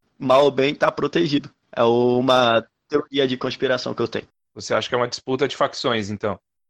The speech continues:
Speaker 1: Não, eu creio que eles eram amigos e tiveram um mal entendido num roubo e ela, eles que, ela quis separar dele, mas só que ele não se via seguro sem a proteção dela, e é isso.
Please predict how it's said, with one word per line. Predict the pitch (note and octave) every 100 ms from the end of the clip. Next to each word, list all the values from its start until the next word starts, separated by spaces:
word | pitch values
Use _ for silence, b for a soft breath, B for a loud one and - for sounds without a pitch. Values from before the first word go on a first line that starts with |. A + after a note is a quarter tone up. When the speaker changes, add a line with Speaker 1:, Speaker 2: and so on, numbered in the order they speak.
| _
Speaker 1:
Não, | - E4+ F4 A#3+
eu | -
creio | A3+ B3
que | - B3
eles | A3+
eram | F#3 G3 G3
amigos | F#3 D#3 E3 C#4 D3 A#2
e | C3
tiveram | B2+ - C#3 B2+ C#3 C#3+
um | C#3 C3 B2 B2
mal | C3 C#3
entendido | - C3 A#2 G#2 C#3+ D3+ B2+ A#2 A#2
num | A#2+ A#2+
roubo | A2+ B2 E3+ F3 G#3
e | G3 F#3+ D3+ A#2+ - _ -
ela, | A#2+ A#2+ B2 A#2+ A2+ A2+ G#2+ G#2 _ _
eles | A#2 A#2
que, | - B2 A#2+ -
ela | A2+ A#2+ C#3
quis | C3+ C3 B2
separar | C#3 C3+ C3 B2+ B2
dele, | A#2+ C#3+ G#3 A3+
mas | G#3 -
só | D#3+
que | D3+
ele | E3 D#3+ D#3 C#3+ - _ _ _ -
não | C3 D3 D3
se | C#3 - C#3
via | A#2+ C#3+ C#3+ C3
seguro | - D3+ C#3+ C#3 C3+
sem | - C3
a | C3
proteção | C3+ D3 C3 C#3 C3+
dela, | B2 D#3 B3 A#3+ _ _ _ _
e | C#3+ D3 D3 C#3+
é | D#3
isso. | F#3+ - -